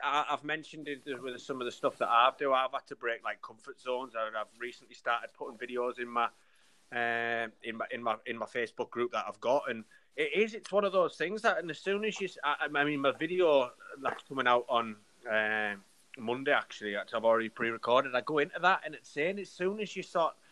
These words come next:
you stop letting those things affect you, like the opinions of other people, and you go out and you put yourself out your comfort zone and you try new things, like, the world then starts becoming your oyster, and you feel like there's a weight lifted off your shoulders, and you can go out and just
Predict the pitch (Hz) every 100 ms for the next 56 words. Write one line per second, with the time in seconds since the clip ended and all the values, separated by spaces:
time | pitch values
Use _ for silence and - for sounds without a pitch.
0 | _ _ _ _ - - - 170 190 -
1 | 139 151 185 185 143 120 - 170 175 -
2 | - 139 156 - 180 135 110 113 113 -
3 | 139 175 147 123 117 107 - 151 151 120
4 | 110 107 127 151 151 120 110 165 175 -
5 | 143 123 117 110 - 143 156 120 113 104
6 | 101 101 - 135 147 139 110 - 147 127
7 | 113 107 _ - - _ _ 123 123 156
8 | 185 202 - 196 170 - - 147 127 101
9 | 98 143 - 180 190 170 143 151 165 156
10 | 131 120 107 139 180 170 - 120 - 104
11 | - 127 156 139 107 110 101 110 107 135
12 | 123 160 170 120 135 117 -